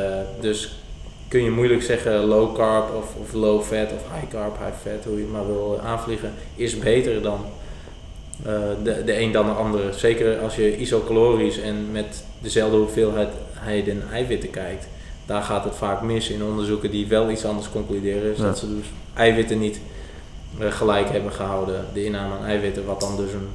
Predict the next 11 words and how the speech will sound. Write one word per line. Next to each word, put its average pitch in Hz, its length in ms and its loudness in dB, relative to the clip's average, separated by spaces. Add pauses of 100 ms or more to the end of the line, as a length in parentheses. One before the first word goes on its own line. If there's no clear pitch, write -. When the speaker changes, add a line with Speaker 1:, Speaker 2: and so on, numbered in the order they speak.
(100)
Speaker 1:
confounder 98 520 -4 (100)
is. - 80 -10 (920)
Speaker 2:
Oké. 107 300 2 (160)
Speaker 1:
Maar, 139 280 8
eh, 143 240 12
ja, 160 160 10
dus 143 140 8
die 147 120 2
thesis 185 420 4
die 170 100 2
staat 160 220 8